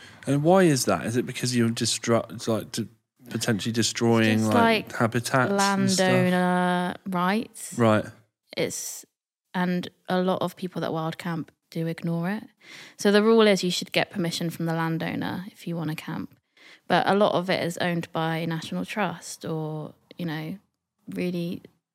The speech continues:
Speaker 2: old generations of someone that you're never gonna be able to get in contact with.
Speaker 1: Right.
Speaker 2: Um, so there are kind of just rules that you kind of adhere to. So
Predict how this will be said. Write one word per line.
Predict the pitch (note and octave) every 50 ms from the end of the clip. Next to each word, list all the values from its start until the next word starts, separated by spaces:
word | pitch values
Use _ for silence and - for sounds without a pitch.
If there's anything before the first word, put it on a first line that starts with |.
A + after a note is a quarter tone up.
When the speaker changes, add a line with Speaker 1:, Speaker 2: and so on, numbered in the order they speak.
| _ _ -
Speaker 2:
old | F3 E3+ E3+ E3 E3 E3 E3 - -
generations | - F3 E3+ E3+ E3 E3+ E3+ E3+ - - E3+ D#3+ D#3+ D#3+ E3 -
of | E3+ E3 F3
someone | - - - - - - - E3 E3 D#3+ D#3+ D#3 D#3+
that | D#3 -
you're | - E3+ E3
never | E3+ E3+ E3+ D#3+
gonna | D#3+ E3 D#3+
be | E3+ E3
able | D#3+ E3 E3+ F3+
to | - - - E3 - - -
get | - -
in | - E3+
contact | E3 - F3 E3 D#3+ - - - - -
with. | G2 F#2 A#2+ D3 - _ _
Speaker 1:
Right. | - A2 G#2+ G2+ G2 - - - - - _ _ _ _ _ _ _ -
Speaker 2:
Um, | - F#3 F3 F3 E3+ E3+ E3 E3+ E3 F3 _ _ _ _ _ _ _ _ _ _ _ _ - - - _ -
so | - - - G3+ F3+ F3 F3 E3+ E3+ F3 E3+ F3 - - - _ _ _ _ _ _ _ _ -
there | G3 G3+ F#3+ F#3+
are | G3+
kind | G3+ - A3+ G#3 G3 F#3+
of | F3+
just | - F#3 F3+ F#3+ F3 E3+ F3
rules | E3+ F3 F3+ F#3 G3 G3+ G#3 A3 - -
that | G3 F3 F3+ E3 -
you | - F3 E3+ E3+
kind | - - F3 F3
of | E3+ F3
adhere | E3+ - F3 F3 F3 F3
to. | E3+ - - F3 F3 F3 F#3
So | F#3 - - E3+ D#3+ E3 E3 D#3+ D#3+ D#3+ E3